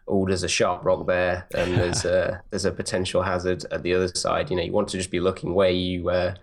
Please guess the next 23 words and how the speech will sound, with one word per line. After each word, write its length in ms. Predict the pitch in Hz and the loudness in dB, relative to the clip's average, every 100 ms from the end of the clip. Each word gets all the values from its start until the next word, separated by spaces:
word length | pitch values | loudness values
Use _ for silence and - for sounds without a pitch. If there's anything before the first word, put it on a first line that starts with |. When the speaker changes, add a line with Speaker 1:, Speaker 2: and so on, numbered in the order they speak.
| - - - - | -16 -14 -14 -6
Speaker 1:
where 180 | - 98 | 2 4
you're 380 | 95 92 90 - | 4 4 2 0
trying 240 | - 87 | -4 -2
to 40 | 85 | -2
point 280 | - 104 92 | 2 2 2
the 80 | 90 | 2
bike, 440 | 95 95 92 - | 2 2 0 -6
and 180 | - 98 | -6 -2
then 380 | 95 90 90 92 - | 2 2 0 -4 -2
more 400 | 101 101 95 98 | 2 4 4 2
often 320 | 95 92 90 | 0 -4 -2
than 160 | 87 | 0
not, 220 | 92 87 90 | 2 2 4
that's 260 | 85 - | 2 0
where 120 | 90 85 | 0 2
you'll 200 | 87 87 | 2 0
actually 300 | - 87 82 | -2 -4 -2
end 160 | 85 | -2
up 100 | 76 | -4
going. 320 | - 90 - 87 - | 2 2 2 -6 -10
<laughs> 100 | - | -4
Speaker 2:
Yeah, 260 | 110 101 - - | -2 -2 -4 -2
exactly. 540 | 107 107 101 - 123 | 0 0 0 -2 -10